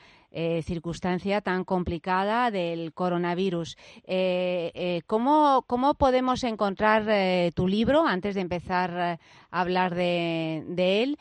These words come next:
¿Y, y qué ha supuesto para, para ti, ¿no? En lo que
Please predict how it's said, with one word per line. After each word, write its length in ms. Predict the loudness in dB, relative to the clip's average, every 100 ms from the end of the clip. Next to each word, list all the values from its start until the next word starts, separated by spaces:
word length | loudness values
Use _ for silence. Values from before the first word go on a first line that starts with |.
| -12 -14
¿Y, 300 | -4 -2 -2 -4
y 140 | -6
qué 120 | -4
ha 80 | -4
supuesto 640 | -6 -2 0 0 -2 -4 -2
para, 720 | -2 -2 -2 -4 -4 -6 -4
para 220 | -4 -4
ti, 160 | -4 -4
¿no? 240 | -4 -4
En 160 | -6 -4
lo 100 | -6
que 640 | -4 -4 -4 -4 -6 -8